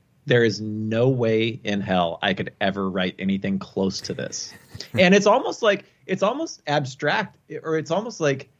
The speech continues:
Speaker 1: the reason why I think it's so good is because I can't explain it. You know what I mean? Because
Speaker 2: Yeah,
Speaker 1: it's,
Speaker 2: yeah,
Speaker 1: it's
Speaker 2: that makes
Speaker 1: beyond,
Speaker 2: sense.
Speaker 1: it's, like, beyond my ability to comprehend. And, and, and, like, maybe it's just crap. Maybe it's a terrible book, but, like,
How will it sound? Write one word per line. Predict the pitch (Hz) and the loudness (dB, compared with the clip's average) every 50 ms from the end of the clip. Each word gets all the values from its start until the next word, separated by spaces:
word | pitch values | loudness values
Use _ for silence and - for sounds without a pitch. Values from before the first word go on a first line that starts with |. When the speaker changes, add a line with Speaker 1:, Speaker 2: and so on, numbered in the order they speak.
| _ _ _ _ _ _ _ _ _ _ _ _ _ | _ _ _ _ _ _ _ _ _ _ _ _ _
Speaker 1:
the | 147 143 | 4 4
reason | 135 131 160 196 226 208 196 208 185 156 | 6 6 4 4 4 4 4 4 4 4
why | 139 139 147 160 151 | 4 6 6 6 6
I | 131 131 | 4 2
think | 131 135 156 139 | 0 -2 -4 -4
it's | 127 127 - | -4 -6 -4
so | - 135 131 | -2 -2 -2
good | 127 123 113 120 151 85 185 - | 0 -2 -2 -4 -4 -6 -8 -10
is | 117 117 - | -10 -8 -6
because | 131 127 135 127 120 | -4 -2 -2 0 0
I | 131 131 | 0 -2
can't | 127 - 139 113 | -2 -2 -4 -4
explain | 95 95 - - - 113 113 90 69 | -4 -6 -8 -8 -8 -6 -6 -6 -6
it. | - - _ _ _ _ _ _ _ _ _ _ _ _ - | -10 -14 _ _ _ _ _ _ _ _ _ _ _ _ -2
You | 117 131 | 2 4
know | 139 | 4
what | 139 | 4
I | 135 | 4
mean? | 127 127 135 143 | 4 4 2 2
Because | 131 120 165 | 8 8 10
Speaker 2:
Yeah, | 202 214 156 120 110 | 10 10 8 4 2
Speaker 1:
it's, | 110 143 | 4 4
Speaker 2:
yeah, | 151 127 101 98 | 4 4 4 2
Speaker 1:
it's | 135 127 | -2 0
Speaker 2:
that | 120 | 4
makes | 117 139 131 | 4 6 6
Speaker 1:
beyond, | 131 127 139 151 160 | 8 6 6 4 4
Speaker 2:
sense. | - 147 | 2 0
Speaker 1:
it's, | 143 131 | 0 2
like, | 165 147 139 - | 2 0 0 0
beyond | 135 135 135 131 135 147 156 156 156 143 | 2 4 4 4 4 4 2 0 -2 -2
my | 127 127 123 123 | -2 -2 -2 -2
ability | 120 123 101 127 113 95 131 127 131 135 131 127 113 104 | -2 -2 -4 -6 -2 0 0 0 2 0 0 -2 -4 -6
to | 95 110 104 | -6 -6 -4
comprehend. | - 131 123 120 127 110 110 110 120 120 110 101 98 104 | -2 -2 -2 -2 0 0 0 0 2 0 0 -2 -4 -6
And, | 117 117 117 127 | -6 -6 -6 -6
and, | - 147 127 120 127 139 | -6 -6 -6 -6 -6 -6
and, | - 139 131 127 123 | -6 -4 -4 -2 -2
like, | 123 123 120 117 | 0 -2 0 2
maybe | 131 160 240 269 226 165 147 | 4 4 4 4 4 4 4
it's | 143 143 139 | 2 2 -2
just | - 160 143 131 - - _ _ _ _ _ _ - | 0 0 0 0 -2 -6 _ _ _ _ _ _ -2
crap. | - 175 185 175 117 - - | 2 2 2 2 2 -2 -6
Maybe | 127 139 180 190 196 175 | -4 -4 -4 -2 0 0
it's | 151 120 | 0 0
a | - - | -2 -2
terrible | - 156 151 151 151 135 123 113 | 0 0 2 2 0 0 -2 -2
book, | - 180 151 127 120 - | 0 0 0 0 0 -2
but, | 127 123 127 135 | -2 -2 -2 0
like, | 135 127 123 | 0 0 0